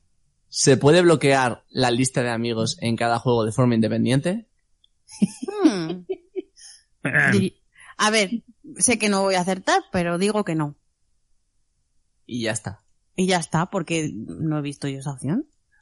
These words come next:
Speaker 1: Vale, eh, tu respuesta era sí o no, has acertado. Vale, no.
Speaker 2: ¡Ole!
Speaker 1: Muy bien.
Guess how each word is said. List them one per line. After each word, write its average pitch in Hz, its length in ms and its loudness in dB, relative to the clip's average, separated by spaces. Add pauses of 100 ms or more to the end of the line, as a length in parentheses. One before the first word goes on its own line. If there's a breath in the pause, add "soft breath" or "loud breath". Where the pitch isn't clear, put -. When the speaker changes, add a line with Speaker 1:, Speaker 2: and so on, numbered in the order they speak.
(160)
Speaker 1:
Vale, 110 440 -2
eh, 113 680 -2 (560)
tu - 120 -14
respuesta 123 380 0
era 120 120 4
sí 117 120 2
o 107 60 4
no, 135 180 6
has 160 120 0
acertado. 117 480 -2
Vale, 107 240 0
no. 120 180 -4
Speaker 2:
¡Ole! 320 340 4
Speaker 1:
Muy 233 100 2
bien. - 240 -8